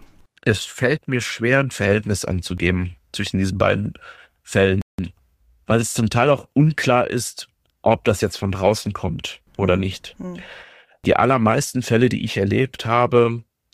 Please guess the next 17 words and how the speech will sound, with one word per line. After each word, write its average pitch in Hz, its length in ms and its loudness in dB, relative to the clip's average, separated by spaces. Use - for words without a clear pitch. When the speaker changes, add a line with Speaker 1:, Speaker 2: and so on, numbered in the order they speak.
Speaker 1:
wo 107 100 0
ich 92 60 -2
dazu 110 280 0
gerufen 107 340 -2
wurde, 107 220 4
sind 101 200 2
Fälle, 107 300 2
die 107 200 0
in 104 100 2
der 95 100 6
Person 101 500 0
liegen 113 360 -2
und 95 120 -2
nicht 98 260 0
in 98 100 -2
dem 95 160 0
Spiel. 175 540 -2